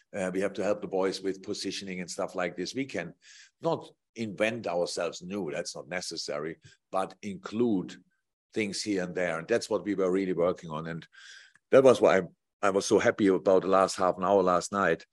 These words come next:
um, because the last half an hour was a real whirlwind. Uh, a whirlwind. It was really, it was really good. We put them under pressure. We didn't score, I know that.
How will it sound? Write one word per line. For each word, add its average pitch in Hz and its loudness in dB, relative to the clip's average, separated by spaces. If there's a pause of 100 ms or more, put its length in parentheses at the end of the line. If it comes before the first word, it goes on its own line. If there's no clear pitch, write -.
(340)
um, 87 0 (200)
because 92 -2 (280)
the 120 2
last 101 2
half 90 0
an 87 -2
hour 92 2
was 85 -4 (260)
a 80 -6
real 87 0
whirlwind. 82 0
Uh, 80 -8 (340)
a 78 -4
whirlwind. 80 -2 (120)
It 80 -8
was 82 -6
really, 85 0
it - -8
was 80 -4
really 87 -2
good. 90 -2
We 85 -4
put 85 -8
them 85 -4
under 87 -6
pressure. 82 -2
We 80 -10
didn't 107 -2
score, 95 2
I 78 -2
know 78 -6
that. 64 -8